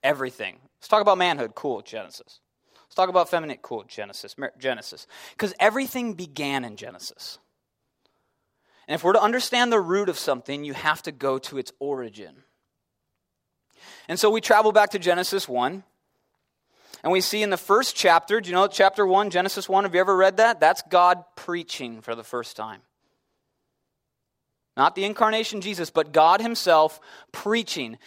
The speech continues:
Everything we know and can see and can fathom came into existence by the first sermon. That's God in Genesis one.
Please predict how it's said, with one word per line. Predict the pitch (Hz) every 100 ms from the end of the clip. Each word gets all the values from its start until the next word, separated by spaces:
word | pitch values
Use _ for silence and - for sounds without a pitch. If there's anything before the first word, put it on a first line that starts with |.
| - _
Everything | 190 202 269 254 254 247 214
we | 202 233
know | 233 196 196 220 233
and | 185
can | 175 165
see | - - - 226 240
and | 226
can | 175 160
fathom | - 170 180 220 208
came | - - 208 226
into | 247 247 240
existence | 190 160 175 165 170 160
by | - 151
the | 143
first | - - 196 226 - - - -
sermon. | - - - - 214 214 175 117 104 - _ _ -
That's | 156 190 185
God | 151 175 175 143 135 - -
in | 160
Genesis | 165 147 143 - 156 -
one. | 139 156 131